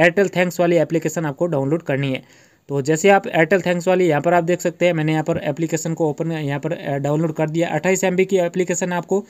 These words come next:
ज़्यादा यहाँ पर आप, एम बी आपको नहीं लगने वाली है। सिंपल सा आपको डाउनलोड कर देना है, डाउनलोड करने के बाद इसको ओपन कर देना है।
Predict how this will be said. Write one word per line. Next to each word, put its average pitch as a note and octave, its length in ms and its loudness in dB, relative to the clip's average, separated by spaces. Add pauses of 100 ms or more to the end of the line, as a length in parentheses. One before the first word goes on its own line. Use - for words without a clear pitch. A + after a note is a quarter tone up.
(480)
ज़्यादा F3 220 4
यहाँ F#3 140 6
पर F#3+ 120 2
आप, F3+ 180 2
एम E3 160 -2
बी F3+ 140 4
आपको E3+ 240 0
नहीं E3 180 2
लगने F3 240 2
वाली F3 160 2
है। E3+ 40 0
सिंपल E3 300 -2
सा E3+ 140 2
आपको E3 180 -2
डाउनलोड D#3 340 0
कर E3+ 140 0
देना E3+ 200 0
है, F3 60 -2
डाउनलोड D#3 320 0
करने D#3 220 -2
के D#3 60 -6
बाद D#3 220 0
इसको C#3+ 220 -10
ओपन E3 320 -2
कर E3 160 -2
देना E3+ 200 2
है। - 420 -6